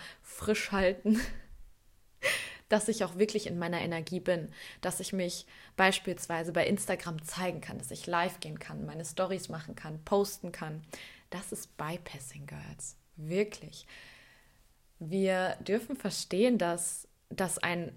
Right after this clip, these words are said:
essentieller Part, wenn wir ein spirituelles Business haben, wenn wir uns dazu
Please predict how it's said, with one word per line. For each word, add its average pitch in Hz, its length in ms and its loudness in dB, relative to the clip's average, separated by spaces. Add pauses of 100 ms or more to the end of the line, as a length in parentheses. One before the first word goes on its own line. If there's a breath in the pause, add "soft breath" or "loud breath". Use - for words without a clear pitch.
(120)
essentieller 208 800 4
Part, - 580 0
wenn 190 260 6
wir 208 120 4
ein 175 100 -4
spirituelles 240 840 2
Business - 640 -2
haben, 160 340 -2 (180)
wenn 196 220 8
wir 233 140 8
uns 185 420 -2
dazu 190 640 2